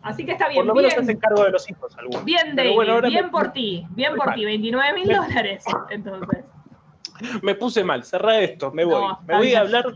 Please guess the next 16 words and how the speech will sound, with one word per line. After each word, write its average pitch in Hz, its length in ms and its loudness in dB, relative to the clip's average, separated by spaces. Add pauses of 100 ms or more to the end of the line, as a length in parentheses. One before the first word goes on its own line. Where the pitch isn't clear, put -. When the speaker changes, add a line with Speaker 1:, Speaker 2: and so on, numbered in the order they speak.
Speaker 2:
por 180 120 2
esta 220 160 -2
Speaker 1:
tranquila. 202 220 4
Speaker 2:
ballena 214 300 2
de 196 100 6
mierda, 294 380 0 (400)
esta 214 260 0
familia 196 480 2
del 202 140 6 (100)
orto, - 140 2
así 262 180 2
no 220 120 4
puede 185 180 4
seguir. 151 220 -4
Cerrá, 202 360 2
cerrá, 190 320 0